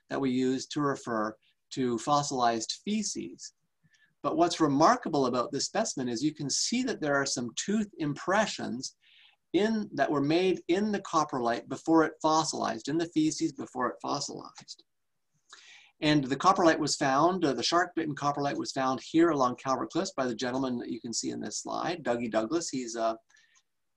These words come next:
he's a, a well-known professional collector. He sells the fossils that he finds, and we, we purchased, uh, that very, very unusual fossil from him. And so because these are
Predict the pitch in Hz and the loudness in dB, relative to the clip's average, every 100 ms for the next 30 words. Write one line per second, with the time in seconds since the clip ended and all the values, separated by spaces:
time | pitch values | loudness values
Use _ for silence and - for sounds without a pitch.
0 | _ - 160 151 151 143 135 139 135 156 | _ 0 2 4 6 6 6 4 2 6
1 | 175 185 170 160 156 147 139 - 117 - | 6 6 6 8 6 4 0 -10 -8 -4
2 | 220 - 135 113 120 113 110 160 143 139 | -4 -4 -6 -6 -6 -6 -6 -6 -6 -4
3 | 156 156 143 127 - 131 143 147 113 120 | 2 2 2 -4 -2 2 2 0 -4 -6
4 | - - _ _ _ 127 131 123 127 117 | -8 -16 _ _ _ -4 -4 -2 -6 -6
5 | 117 110 135 131 117 123 139 - 131 127 | -2 -2 -2 -6 -4 -2 -2 -2 -4 -2
6 | - _ - 165 170 127 110 - - 117 | -4 _ -2 0 0 -4 -6 -8 -4 -2
7 | 113 120 - _ _ _ 120 135 147 131 | 0 0 -2 _ _ _ -4 0 2 0
8 | 123 123 113 117 143 143 123 113 123 123 | 0 0 0 0 0 -2 -4 -6 -2 -4
9 | 123 110 - 147 160 113 120 156 _ _ | -4 -10 -6 -4 -4 -8 -14 -16 _ _
10 | - - _ - _ _ _ _ _ _ | -20 -20 _ -20 _ _ _ _ _ _
11 | _ _ 165 165 - 190 165 185 - 233 | _ _ 2 4 6 4 4 0 0 2
12 | 311 294 - 208 202 165 156 - | 4 2 0 0 4 6 6 4